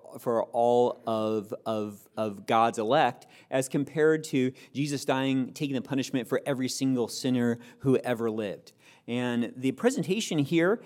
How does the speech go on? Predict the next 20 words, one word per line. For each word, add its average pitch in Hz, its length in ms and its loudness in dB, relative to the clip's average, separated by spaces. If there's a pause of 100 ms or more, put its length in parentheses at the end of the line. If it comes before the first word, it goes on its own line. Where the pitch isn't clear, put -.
(120)
sounds 151 400 0
a 127 100 2
little 147 280 2
bit 151 140 2
more 139 200 4
like 143 160 2
Jesus 139 320 -4
takes 135 380 -4
the 117 320 -4 (180)
punishment 147 420 -2
for 135 200 0
every 135 240 -2
sinner 139 440 0
who 135 300 0
ever 120 300 -2
lived. 117 400 -2 (260)
And 123 140 -4
there 117 80 2
are 120 120 2
questions 170 680 0